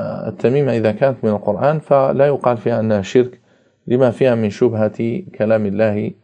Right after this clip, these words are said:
عز وجل، لما فيها من شبهة كلام الله عز وجل. نبه على ذلك الشيخ صالح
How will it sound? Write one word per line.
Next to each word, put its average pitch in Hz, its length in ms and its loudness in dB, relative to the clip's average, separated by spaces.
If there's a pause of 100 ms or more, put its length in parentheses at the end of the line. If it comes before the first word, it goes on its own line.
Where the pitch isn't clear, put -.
(440)
عز 110 300 0
وجل، 98 460 2 (1160)
لما 104 240 2
فيها 113 400 -2
من 98 160 -4
شبهة 101 560 -4
كلام 110 260 2
الله 98 140 0
عز 95 280 -8
وجل. 107 300 0
نبه 123 220 0
على 101 220 -2
ذلك 113 220 -2
الشيخ - 200 -16
صالح 107 320 -2